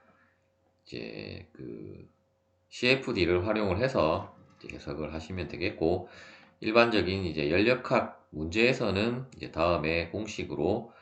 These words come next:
계산을 하시면 되겠습니다. 예제를 풀어보도록 하겠습니다.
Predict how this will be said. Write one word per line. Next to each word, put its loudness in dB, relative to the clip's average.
계산을 -10
하시면 -6
되겠습니다. -8
예제를 2
풀어보도록 0
하겠습니다. -8